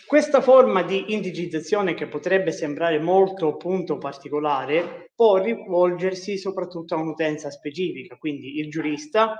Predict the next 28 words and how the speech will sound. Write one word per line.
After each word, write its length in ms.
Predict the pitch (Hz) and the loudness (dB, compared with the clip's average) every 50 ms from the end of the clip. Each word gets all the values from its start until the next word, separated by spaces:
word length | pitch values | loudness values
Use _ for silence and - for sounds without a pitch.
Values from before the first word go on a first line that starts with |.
| - - - | -12 -2 2
lo 120 | 196 214 | 2 2
studente 600 | 208 - 202 180 165 190 190 156 143 - - 131 | 2 0 -4 2 4 6 6 6 4 -2 -8 -12
di 80 | 127 127 | -12 -12
materie 400 | 135 139 - - 160 156 175 185 | -12 -12 -8 -8 -4 -4 -4 -4
giuridiche 640 | 196 220 185 160 151 139 143 139 - 151 147 - | -4 -4 -4 -4 -4 -4 -4 -4 -4 -4 -4 -4
o 100 | - 156 | -4 -6
il 80 | 151 156 | -6 -6
cittadino. 640 | - - 156 - - 156 143 143 139 139 143 143 - _ _ _ _ _ - - _ _ _ - | -6 -12 -16 -12 -12 -12 -10 -10 -12 -12 -14 -18 -20 _ _ _ _ _ -20 -20 _ _ _ 4
Però 180 | 302 269 196 147 - - | 4 6 6 4 0 0
comunque 500 | - - 233 233 233 254 262 262 254 220 | 2 2 4 4 4 4 2 2 2 2
nulla 300 | 214 233 254 262 262 247 | 2 2 2 2 0 0
toglie, 560 | 226 233 196 156 143 139 139 135 135 135 131 - | 0 0 0 -2 -2 -4 -6 -8 -10 -10 -10 -8
e 100 | - 151 | -8 -6
l'esperienza 720 | 147 156 151 - - 165 170 180 196 196 180 180 165 151 143 | -6 -6 -8 -6 -4 0 2 2 2 2 0 -2 -4 -2 -2
lavorativa 580 | 147 151 147 151 151 156 151 185 180 143 131 131 | -2 -2 -2 -2 -4 -4 -4 -6 -6 -6 -6 -6
mi 80 | 151 | -6
ha 20 | 180 | -6
insegnato, 580 | 190 185 247 240 185 156 139 139 131 - 160 | -4 -4 -4 -4 -2 -2 -4 -4 -6 -8 -6
che 340 | 160 - 180 170 165 - 190 - | -4 -2 0 0 -2 -4 -4 -2
questo 320 | - 233 226 233 - 185 | -2 -2 -2 -2 -4 -4
è 20 | 175 | -4
un 80 | 175 | -4
tipo 240 | 175 190 208 - 190 | -6 -8 -6 -4 -4
di 100 | 196 220 | -4 -4
servizio 520 | 220 226 247 208 190 185 175 180 - 190 175 | -4 -6 -6 -6 -6 -6 -6 -6 -8 -8 -4
che 160 | 190 190 190 | -2 -4 -2
può 100 | 190 196 | -2 -2
risolvere 720 | 196 208 202 196 185 160 156 151 143 - 143 135 135 | -4 -4 -4 -4 -4 -4 -2 -4 -6 -6 -8 -8 -8